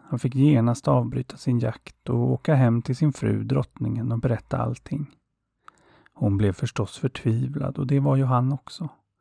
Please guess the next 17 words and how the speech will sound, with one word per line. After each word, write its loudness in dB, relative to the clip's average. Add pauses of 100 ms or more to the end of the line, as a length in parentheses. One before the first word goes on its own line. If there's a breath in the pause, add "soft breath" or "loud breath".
(420 soft breath)
Och -2
hon 2
försökte 0
komma 2
på -6
något -2
sätt -8 (100)
de -4
kunde -2
komma 4
undan 0
det -2
här. -10 (760 soft breath)
De -2
kanske 4
kunde 4
fly, 0